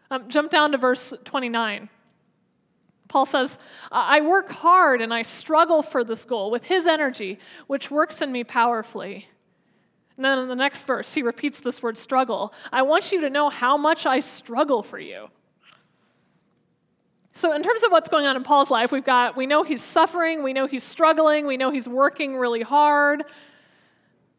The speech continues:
Now, wh-, what is the detail of what's going on? Um, well, if you know anything about the story of Paul, um, Paul's conversion to Christianity is probably the most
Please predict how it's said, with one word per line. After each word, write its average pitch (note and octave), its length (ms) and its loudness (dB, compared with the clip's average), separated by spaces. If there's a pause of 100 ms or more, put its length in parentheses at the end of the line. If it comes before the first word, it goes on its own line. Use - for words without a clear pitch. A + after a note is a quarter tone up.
(600)
Now, C#4 220 2 (320)
wh-, C#4+ 260 0
what E4+ 160 2
is A4+ 120 2
the E4+ 100 -2
detail E4 320 0
of D#4+ 60 0
what's D#4+ 180 2
going C#4+ 180 -4
on? C4+ 340 0 (160)
Um, C4 280 -2
well, D#4 180 4
if D#4+ 160 -2
you F4 80 -4
know G4+ 240 2
anything E4+ 280 -4
about C#4 200 2
the C#4 80 -6
story B3+ 300 -2
of A#3+ 100 -2
Paul, A#3 540 -4
um, A#3 320 -8
Paul's E4+ 340 4
conversion C4+ 600 -4
to C4+ 80 -4
Christianity B3 600 -6
is A#3+ 140 -2 (140)
probably D#4+ 500 2
the C4 100 -6
most B3+ 380 -4